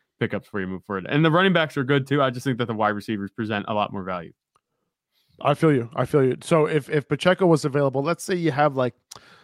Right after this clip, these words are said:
Speaker 2: sixty-five dollars left in your
Speaker 1: Yeah.
Speaker 2: fab. You had a hundred dollars budget for the season. How much of that sixty-five? And let's say you're set at wide receiver.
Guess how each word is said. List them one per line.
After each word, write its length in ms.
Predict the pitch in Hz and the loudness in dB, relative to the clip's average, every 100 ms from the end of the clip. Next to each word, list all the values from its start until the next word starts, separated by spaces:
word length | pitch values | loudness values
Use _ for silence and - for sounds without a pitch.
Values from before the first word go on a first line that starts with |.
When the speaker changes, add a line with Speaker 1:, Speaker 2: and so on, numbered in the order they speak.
| _ | _
Speaker 2:
sixty-five 480 | - 156 - 127 127 | -4 -4 -2 -2 0
dollars 300 | 113 110 107 | 0 -2 -2
left 320 | 117 98 - _ _ - | -4 -6 -12 _ _ -4
in 120 | 139 | 0
your 80 | 135 | 2
Speaker 1:
Yeah. 60 | 90 | 2
Speaker 2:
fab. 280 | 120 101 123 | 0 -2 -2
You 80 | 135 | 0
had 100 | 127 | 0
a 40 | |
hundred 220 | 127 156 143 | 0 0 2
dollars 300 | 139 131 120 - | 4 4 -2 -12
budget 380 | 139 135 120 127 | -4 -2 0 -2
for 120 | - 139 | 0 0
the 100 | 113 | 0
season. 380 | 120 101 98 - - - | -6 -6 -8 -10 -20 -4
How 100 | 147 | 2
much 120 | 165 | 2
of 40 | - | 4
that 140 | 156 | 2
sixty-five? 640 | - 139 131 135 120 117 117 _ _ | 2 -6 -2 2 2 0 -6 _ _
And 220 | 139 135 | 2 4
let's 180 | 151 185 | 4 4
say 100 | 233 | 4
you're 200 | 202 170 | 4 4
set 380 | 120 - - 143 | 2 -2 2 2
at 120 | 135 | 2
wide 180 | 127 120 | 0 -2
receiver. 420 | 113 - 107 - | -2 -6 -8 -10